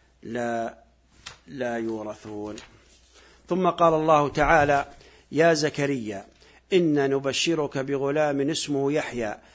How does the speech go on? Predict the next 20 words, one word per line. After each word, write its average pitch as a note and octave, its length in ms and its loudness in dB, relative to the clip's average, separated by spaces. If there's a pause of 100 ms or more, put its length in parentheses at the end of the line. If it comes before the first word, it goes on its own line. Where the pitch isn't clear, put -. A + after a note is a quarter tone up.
(140)
لم B2+ 280 -2
نجعل C#3+ 380 -4
له D3 240 -2
من C#3 180 -2
قبل D#3+ 380 -2
سميا. A2+ 560 -6 (340)
قال E3+ 260 4
رب D#3+ 340 0
أن D3 360 -2
يكون C#3+ 560 -2
لي C#3 140 -2
غلام C3 440 -2
وكانت B2+ 640 -2
امرأتي B2+ 500 -4
عاقرا D#3 500 -2 (300)
وقد C3+ 360 -4
بلغت C#3 440 -2
من C3+ 260 -2
الكبر D3 640 -4
عتيا. A#2+ 520 -6